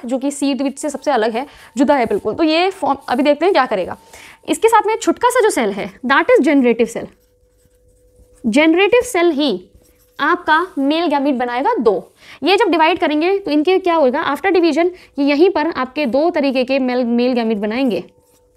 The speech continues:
कई बार ये होता है कि यहाँ जाने के बाद में ये डिवीजन होता है, कई बार क्या होता है ये जो प्लांट में ही आपके जो एंथर है यहाँ पर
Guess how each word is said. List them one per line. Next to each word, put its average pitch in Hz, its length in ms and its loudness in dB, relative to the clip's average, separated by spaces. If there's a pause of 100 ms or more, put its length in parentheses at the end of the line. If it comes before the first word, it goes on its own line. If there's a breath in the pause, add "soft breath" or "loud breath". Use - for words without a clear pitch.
(1300 soft breath)
कई 311 120 4
बार 359 160 4
ये 359 60 0
होता 349 220 -2
है 330 160 -4
कि 370 100 -4
यहाँ 262 320 -2
जाने 339 200 0
के 330 100 0
बाद 220 240 2
में 294 100 2
ये 381 60 4
डिवीजन 370 300 2
होता 370 180 0
है, 415 60 0
कई 330 160 2
बार 349 160 2
क्या 330 100 0
होता 294 180 0
है 320 200 0
ये 294 80 2
जो 320 100 0
प्लांट 294 360 -2
में 330 120 2
ही 330 160 0 (260 loud breath)
आपके 254 200 -2
जो 302 100 0
एंथर 277 360 0
है 320 100 2
यहाँ 254 220 -2
पर 392 140 0